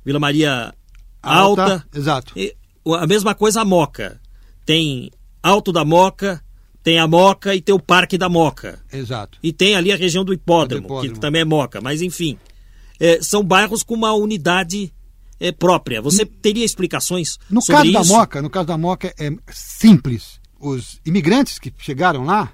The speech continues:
Speaker 2: não saíram. Ao contrário de muitos bairros, por exemplo, que houve uma, uma, um reciclar, por exemplo, de, de, de raças, eh, Bom Retiro,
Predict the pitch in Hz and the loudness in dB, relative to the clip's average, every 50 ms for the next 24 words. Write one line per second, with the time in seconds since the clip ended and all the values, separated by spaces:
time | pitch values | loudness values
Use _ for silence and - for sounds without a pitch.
0 | _ _ - 190 233 330 349 - - - 311 208 226 262 294 208 139 - - - | _ _ 4 4 6 6 6 4 4 4 6 8 8 8 8 6 4 2 -4 -12
1 | - - _ - - 202 226 240 - 311 294 247 277 277 294 294 254 254 240 226 | -20 -20 _ -6 0 2 2 4 4 0 0 0 0 0 0 0 0 -2 -2 0
2 | 262 302 - 196 135 107 123 196 220 208 165 131 131 131 - 147 135 127 - - | 0 0 -2 -4 -6 -4 -2 0 0 0 -2 -4 -8 -10 -10 -12 -12 -10 -6 -4
3 | 220 233 214 233 233 226 208 190 175 180 156 156 160 156 151 139 123 117 - _ | -2 -2 -2 -2 -2 -2 -2 -4 -6 -8 -8 -8 -8 -8 -8 -8 -10 -14 -18 _
4 | _ _ _ _ _ _ _ - 151 143 117 208 208 - - - - - - 208 | _ _ _ _ _ _ _ -12 -10 -6 -4 -4 0 0 0 0 0 -2 0 2
5 | 202 220 226 - - - - - _ _ _ 135 - - 165 131 147 160 139 139 | 2 2 2 0 -4 -12 -20 -20 _ _ _ -20 -16 -14 -12 -10 -10 -10 -10 -12
6 | 123 123 135 123 110 110 123 117 113 107 110 98 104 175 226 220 - - - 139 | -12 -12 -12 -12 -14 -14 -14 -14 -14 -14 -16 -6 0 0 0 0 0 -6 -12 -14
7 | 110 - - - - _ _ - - _ _ - 131 135 127 123 120 117 110 110 | -14 -16 -18 -20 -20 _ _ -20 -20 _ _ -18 -16 -14 -12 -12 -14 -14 -14 -14
8 | 143 156 143 160 160 - - 190 196 196 185 165 143 131 123 117 113 107 101 | -12 -8 -8 -8 -8 -6 -4 -2 0 0 0 -2 -2 -6 -8 -10 -14 -16 -20